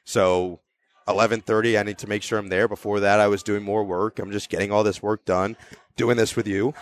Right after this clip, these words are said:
<clears throat> Excuse me. So here's, here's a little bit of our downtime together, which, by the way, I'm glad we're spending together. I'm enjoying this, Logan.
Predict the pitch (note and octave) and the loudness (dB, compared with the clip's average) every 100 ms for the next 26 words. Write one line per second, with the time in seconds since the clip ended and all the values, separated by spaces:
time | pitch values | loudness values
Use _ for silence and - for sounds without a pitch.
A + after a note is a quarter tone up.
0 | - A#3+ A3+ - - - - A2 F#2 G#2 | -14 -8 -4 0 0 -2 0 0 2 -2
1 | A#2+ _ _ _ _ - - A2+ G#2 B2 | -2 _ _ _ _ -16 -4 -2 2 2
2 | A#2 G#2+ - _ - B2 A#2+ A#2+ A#2+ A2+ | 2 -2 -10 _ -4 -2 0 0 0 2
3 | A#2 A2+ A2 A2+ B2+ A2+ A2 G2+ G#2+ A#2 | 2 2 -2 -2 -2 -2 -2 0 2 2
4 | G2+ - - - - G#2 G#2+ A2 A2 G#2+ | -2 -6 -16 -8 0 2 4 2 2 2
5 | A2 A2 - A2+ G#2+ G2+ G2+ G2 G2 G#2+ | 2 0 -2 -4 -4 -8 -6 -4 -2 -4
6 | G2 F#2 G#2+ G2+ G2 G2 - G#2 G2 G#2 | -4 -6 -4 -4 -4 -8 -4 -2 -2 -2
7 | B2+ | -8